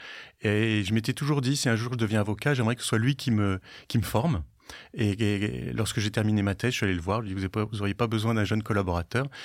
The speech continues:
Il m'a dit, « Ah, faut voir ce qu'on peut faire. » Et puis voilà, on s'est, on s'est plus quitté jusqu'à son départ en,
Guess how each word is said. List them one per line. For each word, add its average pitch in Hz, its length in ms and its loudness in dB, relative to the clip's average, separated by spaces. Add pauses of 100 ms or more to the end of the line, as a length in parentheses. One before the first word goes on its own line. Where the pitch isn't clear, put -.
(180)
Il 101 40 -8
m'a 98 80 -2
dit, « 101 120 -4
Ah, 110 200 2
faut - 140 -10
voir 101 200 -6
ce - 60 -14
qu'on 107 180 -10
peut 98 140 -8
faire. » 156 260 -2 (440)
Et 98 180 0
puis - 320 -4
voilà, 85 200 2
on 101 40 0
s'est, 92 180 -2
on 90 260 0
s'est 104 140 -2
plus - 180 -6
quitté 107 360 -4
jusqu'à 95 640 -6
son 98 160 -2
départ 95 400 -2
en, 85 240 -2